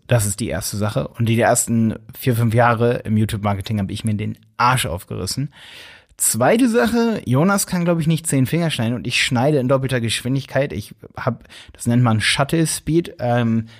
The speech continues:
benutze immer hier, das sind J K L zum Beispiel, um durch Videos in doppelter Geschwindigkeit zu navigieren und schneide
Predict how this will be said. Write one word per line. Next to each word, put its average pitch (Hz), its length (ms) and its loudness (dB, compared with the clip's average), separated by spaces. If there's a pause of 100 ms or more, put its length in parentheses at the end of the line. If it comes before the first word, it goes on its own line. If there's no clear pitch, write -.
(120)
benutze 123 340 0
immer 117 180 -2
hier, 113 320 -4
das 110 180 -8
sind 113 180 -10
J - 320 -6
K 110 280 -2
L 139 340 2
zum 156 160 -2
Beispiel, 139 200 -2
um 123 80 2
durch 113 200 0
Videos 139 240 2
in 123 100 0
doppelter 113 300 0
Geschwindigkeit 123 520 -2
zu - 100 -6
navigieren 120 480 0
und 104 120 -4
schneide 110 500 -2